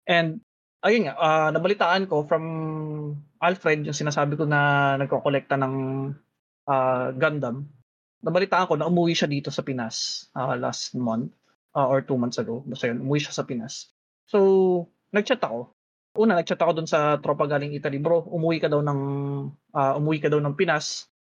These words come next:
Meet up tayo sometime." Tapos, nag-chat ako dun sa, yun nga, yun, yun, ah, tropang, ano, na, ah, umuwi daw si,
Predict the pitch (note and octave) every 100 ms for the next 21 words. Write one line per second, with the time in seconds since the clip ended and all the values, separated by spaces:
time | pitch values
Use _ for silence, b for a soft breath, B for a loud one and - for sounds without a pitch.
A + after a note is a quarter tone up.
0 | _ _ E3+ F3 E3+ C#3+ C#3+ C#3+ A#2 A2+
1 | A#2+ A#2+ A#2+ _ _ _ _ _ - F#3
2 | F#3 - _ _ F#3 F3+ - F3+ F3 F3
3 | F3 D#3+ D#3+ D3+ D3+ D3 D#3 B2+ A#2+ C#3
4 | C#3 - - C#3 C3 C3 C#3 - _ _
5 | _ _ _ E3+ E3 E3 D#3+ D#3 D#3 D3+
6 | C3+ C3 - _ _ _ _ _ _ E3
7 | E3 D#3+ D#3 D#3 D3+ D3+ C#3+ C#3+ _ _
8 | _ - D#3 D3 D#3+ E3 E3+ D#3+ D#3+ E3+